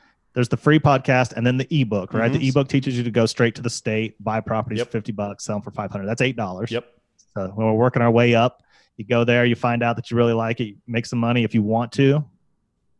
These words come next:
Speaker 1: Buy the land flipping blue-, land flipping blueprint.
Speaker 2: Got it. And then you've got the consulting business, which I assume is more one-on-one touch. You know, you get more of your time,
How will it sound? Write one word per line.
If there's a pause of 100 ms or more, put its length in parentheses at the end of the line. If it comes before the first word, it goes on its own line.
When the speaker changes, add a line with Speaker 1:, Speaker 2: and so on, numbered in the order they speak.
Speaker 1:
Buy
the
land
flipping
blue-, (180)
land
flipping
blueprint. (160)
Speaker 2:
Got
it.
And
then
you've
got
the
consulting
business,
which
I
assume
is
more
one-on-one
touch.
You
know,
you
get
more
of
your
time,